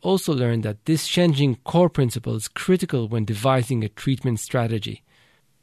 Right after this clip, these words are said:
To sum it all up, the Shen Jing concept enables us to treat the root cause. This, sometimes, not always, also takes care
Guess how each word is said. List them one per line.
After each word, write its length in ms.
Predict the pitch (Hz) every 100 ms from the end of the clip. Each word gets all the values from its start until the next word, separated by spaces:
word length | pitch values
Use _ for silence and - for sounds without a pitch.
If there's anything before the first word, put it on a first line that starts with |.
| _ _ -
To 100 | 135
sum 260 | - 220
it 100 | 220
all 160 | 175 135
up, 220 | 95 - - _ -
the 80 |
Shen 300 | 120 214 220
Jing 220 | 185 185 151
concept 560 | 147 139 - 113 - - -
enables 500 | 143 180 170 143 117
us 300 | 113 - -
to 120 | 120
treat 360 | - 139 135
the 80 | 135
root 240 | 139 139 -
cause. 420 | 107 95 101 - _ _ _ _ -
This, 460 | 180 110 - - _
sometimes, 760 | - - 220 180 117 107 131 - -
not 160 | 277 170
always, 480 | 170 127 104 - - _ _ -
also 440 | 196 214 190 196
takes 360 | - 151 131 -
care 380 | - 127 120